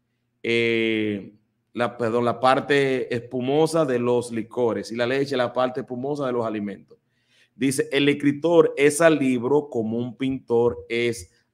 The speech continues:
a pintura". ¿Qué hace el escritor? Escribe, y un pintor pinta. Entonces,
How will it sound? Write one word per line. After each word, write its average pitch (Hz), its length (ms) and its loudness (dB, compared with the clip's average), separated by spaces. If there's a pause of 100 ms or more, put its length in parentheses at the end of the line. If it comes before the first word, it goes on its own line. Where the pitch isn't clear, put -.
a 131 640 0
pintura". 104 720 -4
¿Qué 143 140 2
hace 160 220 6
el 165 80 6
escritor? 160 420 2
Escribe, 104 480 -2
y 117 60 0
un 123 120 -4
pintor 151 500 2 (600)
pinta. 104 420 -6 (680)
Entonces, 107 540 -4